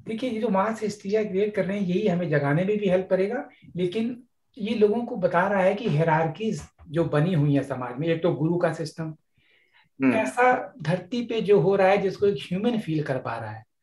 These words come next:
Speaker 1: और जो ये so called गुरु हैं, अगर ये इसको महसूस नहीं कर पाए, तो ये गुरु बनने के लायक नहीं है,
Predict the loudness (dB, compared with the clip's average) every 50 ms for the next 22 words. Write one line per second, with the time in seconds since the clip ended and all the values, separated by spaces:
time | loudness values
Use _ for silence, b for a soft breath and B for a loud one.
0 | _ _ _ 0 0 0 2 4 4 4 4 4 6 4 4 6 4 4 4 2
1 | 2 0 -2 -2 -2 -2 -2 -2 -2 0 2 2 0 2 2 2 2 2 0 -4
2 | -8 -6 0 2 2 2 2 0 -2 -2 -2 -2 -2 0 2 2 2 2 2 2
3 | 2 2 0 -4 -4 -6 -8 -12 _ _ _ _ _ _ _ _ -4 -2 2 4
4 | 4 4 6 6 4 6 4 4 2 2 0 -2 -2 0 0 0 0 0 -2 -4
5 | -6 -6 -8 -10 -12 -14